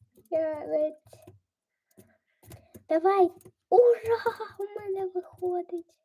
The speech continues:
Так, Даша, зберися, ні. Хм. А мій рекорд був, я ці всі ці всі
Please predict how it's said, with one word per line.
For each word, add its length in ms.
Так, 260
Даша, 420
зберися, 1300
ні. 520
Хм. 260
А 80
мій 200
рекорд 380
був, 220
я 440
ці 200
всі 540
ці 120
всі 340